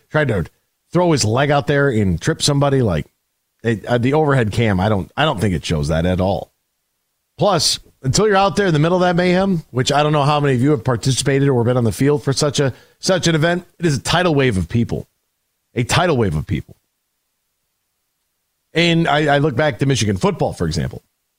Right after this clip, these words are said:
A great memory for so many people taking, taking that field. Great men-, great memory. Doesn't need to happen. Does not need to happen.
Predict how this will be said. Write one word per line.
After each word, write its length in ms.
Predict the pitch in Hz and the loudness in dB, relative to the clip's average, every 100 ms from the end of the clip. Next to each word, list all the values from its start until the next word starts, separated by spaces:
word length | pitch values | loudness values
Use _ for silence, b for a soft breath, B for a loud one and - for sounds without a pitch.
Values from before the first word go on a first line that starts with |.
| _ _ _ _ _ _ _ _ _ _ _ _ _ - | _ _ _ _ _ _ _ _ _ _ _ _ _ -4
A 60 | |
great 260 | 113 185 180 | 0 0 2
memory 320 | 175 180 175 | 2 2 0
for 140 | - | 0
so 200 | 127 175 | 0 2
many 140 | 156 147 | 2 2
people 320 | 147 113 101 | 2 0 -2
taking, 460 | 80 135 139 117 98 | 0 0 0 0 0
taking 260 | 117 110 | 0 0
that 140 | 104 92 | 0 0
field. 240 | 76 69 - _ _ _ _ _ _ _ _ _ _ _ - | -2 -6 -8 _ _ _ _ _ _ _ _ _ _ _ -6
Great 220 | 120 165 | -2 0
men-, 160 | 143 117 123 | 0 0 0
great 260 | 123 165 117 | 0 2 2
memory. 360 | 90 64 - _ _ _ _ _ _ _ | 0 -2 -10 _ _ _ _ _ _ _
Doesn't 300 | 147 143 123 | -2 0 0
need 180 | 120 87 | 0 0
to 40 | |
happen. 360 | 85 71 60 - _ _ _ _ _ _ _ _ _ _ _ _ _ _ _ _ _ _ | -2 -2 -6 -14 _ _ _ _ _ _ _ _ _ _ _ _ _ _ _ _ _ _
Does 280 | 110 151 127 | -4 0 0
not 140 | 120 101 | 0 0
need 160 | 90 | 0
to 80 | 82 | -2
happen. 300 | 95 - | -4 -8